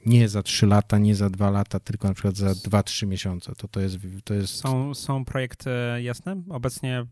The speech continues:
Speaker 2: sam marketplace będzie się rozwijać w trzech etapach. Pierwszym jest, e, vip booking,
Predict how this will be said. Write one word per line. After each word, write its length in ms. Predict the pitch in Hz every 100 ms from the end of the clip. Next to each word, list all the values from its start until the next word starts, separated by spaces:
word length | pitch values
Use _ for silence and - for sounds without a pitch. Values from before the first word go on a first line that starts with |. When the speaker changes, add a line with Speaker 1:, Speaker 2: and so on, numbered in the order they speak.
| - 143
Speaker 2:
sam 180 | -
marketplace 360 | 139 139 127 135
będzie 120 | 131
się 100 | 123
rozwijać 260 | 127 127 120
w 80 | -
trzech 480 | - - 113 - _ _ 113 _ -
etapach. 440 | 120 113 104 - _ _ - - _ _ _
Pierwszym 400 | - 147 - 143
jest, 440 | 135 131 123 - -
e, 380 | 120 113 113 110
vip 140 | 123 120
booking, 400 | 123 - 156